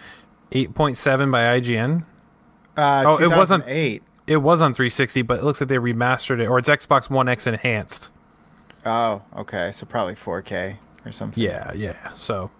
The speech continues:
Speaker 2: Interesting.
Speaker 1: Yeah.
Speaker 2: So an older game, but, uh
Speaker 1: Yeah.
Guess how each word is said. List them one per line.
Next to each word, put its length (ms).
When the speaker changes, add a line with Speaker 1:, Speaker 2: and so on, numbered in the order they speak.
Speaker 2:
Interesting. 800
Speaker 1:
Yeah. 40
Speaker 2:
So 200
an 80
older 320
game, 340
but, 300
uh 320
Speaker 1:
Yeah. 340